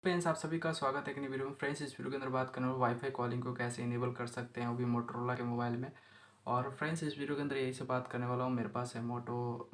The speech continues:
Motorola, अ, थर्टी, आपको ये देखने को मिलता है, जी थर्टी बोलते हैं। तो चलिए शुरू करते हैं। सबसे पहले आपको क्या करना होगा, अ,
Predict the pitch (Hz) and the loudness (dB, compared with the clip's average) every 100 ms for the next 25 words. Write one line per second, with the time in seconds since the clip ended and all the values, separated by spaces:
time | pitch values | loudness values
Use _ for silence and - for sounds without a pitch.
0 | - _ - 120 120 120 123 - - - | -16 _ -4 -2 0 0 -2 -4 -12 -20
1 | - - - 107 120 117 101 - - - | -20 -20 -8 -2 0 0 -4 -8 -20 -20
2 | - _ _ - _ _ _ _ _ _ | -20 _ _ -20 _ _ _ _ _ _
3 | _ _ _ - 123 120 131 127 123 - | _ _ _ -4 -4 -2 -2 -2 -2 -6
4 | - _ - 117 - - 120 123 - 123 | -16 _ -8 -8 -6 -4 -2 -4 -6 -6
5 | 120 123 120 117 120 117 120 117 117 120 | -4 -4 -2 -2 0 0 0 -2 -2 0
6 | 120 123 - 120 127 127 - 131 - - | 0 -2 -2 -4 -4 -4 -6 -6 -8 -16
7 | - - - _ 123 123 156 160 165 - | -20 -20 -20 _ -6 -2 0 2 2 0
8 | 139 139 131 131 131 - 123 123 123 123 | -2 -2 -2 -4 -4 -4 -4 -4 -2 -2
9 | 120 - 131 - - 120 120 123 120 117 | -2 -4 -6 -6 -6 -4 -2 0 2 2
10 | 117 123 180 - - - 123 117 117 123 | 2 -2 -4 -10 -14 -6 -4 -2 -2 -4